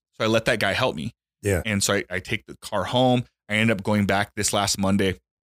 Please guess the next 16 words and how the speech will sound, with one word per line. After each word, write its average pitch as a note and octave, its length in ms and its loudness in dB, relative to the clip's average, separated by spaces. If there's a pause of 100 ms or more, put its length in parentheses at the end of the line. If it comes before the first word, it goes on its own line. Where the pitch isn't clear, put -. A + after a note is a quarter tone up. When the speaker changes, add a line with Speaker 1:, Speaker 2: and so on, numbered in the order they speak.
(300)
Speaker 1:
um, F2+ 440 -2
to A2 100 -16
kinda G2 240 -2
work F#2+ 200 0
a G2 40 -6
deal F2 240 0
or F#2+ 60 2
whatever. F#2 400 0 (120)
Speaker 2:
Mm-hmm. G2 200 4 (100)
Speaker 1:
And, G2+ 260 0
uh, G2+ 160 2
of G#2 100 -10
course, C#3 280 0 (100)
I A2 100 0
literally C3 580 4
know A#2 260 4